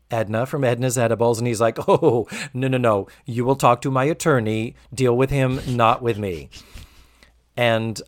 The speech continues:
uh, she says, "It was an accident. The girls didn't know what they were doing."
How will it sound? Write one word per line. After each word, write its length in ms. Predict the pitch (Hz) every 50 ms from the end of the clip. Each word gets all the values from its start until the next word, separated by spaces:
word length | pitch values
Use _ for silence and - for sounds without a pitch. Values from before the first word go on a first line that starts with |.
| -
uh, 380 | 120 117 113 110 107 104 107 104 - _ _ _ - _ _ _ _ _ - _ _ _ _ _ _ - - - 190
she 220 | 165 - 180 175 156
says, 280 | - 185 151 147 135
"It 140 | 175 196 -
was 200 | 160 170 170 123
an 140 | 160 156 - -
accident. 1000 | 175 208 240 240 - - - 254 233 196 226 220 196 190 226 240 214 - - -
The 220 | 196 180 165 185 170
girls 460 | 135 214 247 349 302 180 202 202 135
didn't 320 | - 190 185 160 170 175
know 140 | 175 165 165
what 180 | 165 165 165 165
they 120 | 175 156 147
were 100 | 156 151
doing." 440 | 131 165 170 165 170 175 190 196